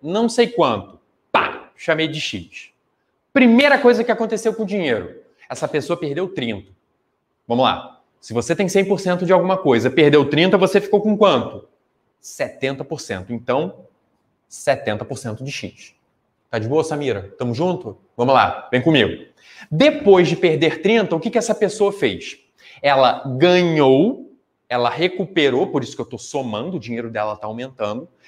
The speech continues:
Ela recuperou vinte por cento do que ela perdeu. E ela perdeu trinta por cento de X.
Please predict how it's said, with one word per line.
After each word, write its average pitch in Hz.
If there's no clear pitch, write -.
Ela 127
recuperou 175
vinte 233
por 226
cento 185
do 190
que 196
ela 196
perdeu. 156
E 135
ela 117
perdeu 165
trinta 120
por 127
cento 110
de 147
X. -